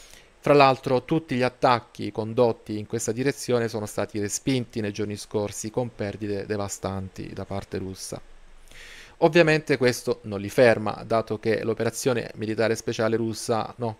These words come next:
non è una guerra, quindi ne se ne accorge nessuno se mancano migliaia di persone ogni giorno all'appello. A parte questo non ci sono altri cambiamenti significativi dal fronte. E ora parliamo un poco di pace,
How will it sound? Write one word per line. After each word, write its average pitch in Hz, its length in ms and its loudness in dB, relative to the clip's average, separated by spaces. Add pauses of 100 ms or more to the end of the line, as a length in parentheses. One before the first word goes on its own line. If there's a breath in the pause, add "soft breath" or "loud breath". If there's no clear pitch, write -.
(100)
non 107 140 -4
è 113 60 4
una 107 160 2
guerra, 98 460 0
quindi 113 340 -4
ne 110 80 -2
se - 160 -4
ne 117 80 0
accorge 117 380 2
nessuno 117 600 -2
se - 200 -6
mancano 107 560 -4
migliaia 107 360 0
di 101 120 -6
persone 101 420 -4
ogni 101 220 -6
giorno 95 400 -4
all'appello. 95 600 -8 (800 loud breath)
A 143 100 -4
parte 165 280 2
questo 151 380 4
non 131 100 -4
ci 120 140 -8
sono 117 320 0
altri 104 240 -6
cambiamenti 101 760 -6
significativi 95 920 -8
dal 92 160 -6
fronte. - 580 -10 (880 loud breath)
E 175 140 4
ora 196 340 8
parliamo 135 560 0
un 117 120 -8
poco 117 400 0
di 147 100 -2
pace, - 480 4